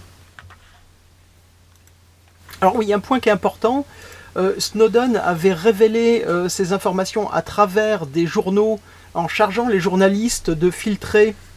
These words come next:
bah, d'abord de filtrer ce qui pouvait être vraiment nuisible,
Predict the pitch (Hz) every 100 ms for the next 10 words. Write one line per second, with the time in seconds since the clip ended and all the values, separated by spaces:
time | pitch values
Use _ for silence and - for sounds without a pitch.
0 | - - - _ - - 180 202 226 196
1 | - 220 - 233 - 190 175 180 151 175
2 | 185 185 185 190 285 185